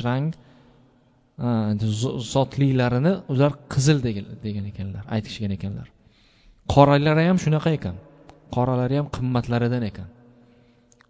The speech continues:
Ya'ni shuni eshitib, Umar roziyallohu anhu aytadilarki, bu bir tarafdan yaxshigina mulk.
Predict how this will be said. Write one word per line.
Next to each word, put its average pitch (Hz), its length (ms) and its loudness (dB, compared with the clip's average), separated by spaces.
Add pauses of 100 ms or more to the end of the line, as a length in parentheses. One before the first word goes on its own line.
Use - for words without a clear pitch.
(260)
Ya'ni 120 220 -2 (1400)
shuni 214 240 4
eshitib, 208 400 2 (380)
Umar 175 340 4
roziyallohu 131 440 0
anhu 139 200 2 (340)
aytadilarki, 117 720 -4 (720)
bu 196 80 4
bir 190 140 4
tarafdan 170 560 0 (120)
yaxshigina 143 580 -2
mulk. 139 340 0